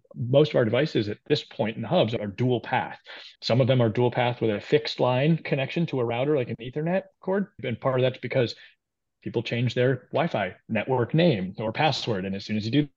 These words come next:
that, you forget all the different things that are connected to it. And now your smart home hub <laughs> that,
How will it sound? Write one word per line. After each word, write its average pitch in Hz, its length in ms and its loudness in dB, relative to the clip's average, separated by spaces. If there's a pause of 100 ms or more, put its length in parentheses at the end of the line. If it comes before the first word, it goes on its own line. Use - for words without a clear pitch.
that, 160 300 2 (440)
you 101 120 -6
forget 123 400 0
all 135 120 4
the 147 80 6
different 147 240 -2
things 170 180 4
that 160 80 2
are 156 40 -2
connected 170 360 -2
to 185 100 -2
it. 185 100 -2
And 120 100 -8
now 156 200 -2
your 160 180 2
smart 156 340 -4
home 151 220 -4
hub 127 400 0
<laughs> - 140 -6
that, 123 240 -8